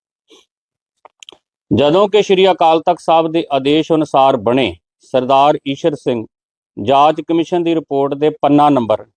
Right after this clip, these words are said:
ਇਹ ਤੁਹਾਨੂੰ ਇਹਦੇ ਹਿੱਸੇ ਦੇਵਾਂਗੇ ਆਪਾਂ ਜਾਂਚ ਰਿਪੋਰਟ ਦੇ, ਪੰਨਾ ਨੰਬਰ ਦੋ ਸੌ ਤੀਹ ਉੱਤੇ ਸਪਸ਼ਟ ਲਿਖਿਆ ਹੈ,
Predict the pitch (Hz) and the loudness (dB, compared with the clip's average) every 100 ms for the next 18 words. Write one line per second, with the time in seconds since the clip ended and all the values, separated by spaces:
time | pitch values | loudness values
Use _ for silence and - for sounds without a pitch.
0 | _ - 131 147 123 120 123 - _ _ | _ -12 -2 -2 0 -2 -6 -10 _ _
1 | _ _ _ _ _ _ 131 139 151 117 | _ _ _ _ _ _ 0 2 2 2
2 | 135 - 117 110 131 131 113 101 104 104 | -2 0 0 0 2 2 2 0 -2 0
3 | 101 90 95 107 87 92 110 _ _ _ | -2 -2 -8 -6 -6 -10 -16 _ _ _
4 | _ _ _ _ _ _ _ _ 143 160 | _ _ _ _ _ _ _ _ 2 4
5 | 175 180 180 180 175 156 151 170 156 175 | 4 4 2 0 0 0 0 -2 0 0
6 | 190 175 170 156 147 165 175 190 170 131 | 2 2 0 -2 0 0 0 0 0 2
7 | 139 110 98 | 2 2 -2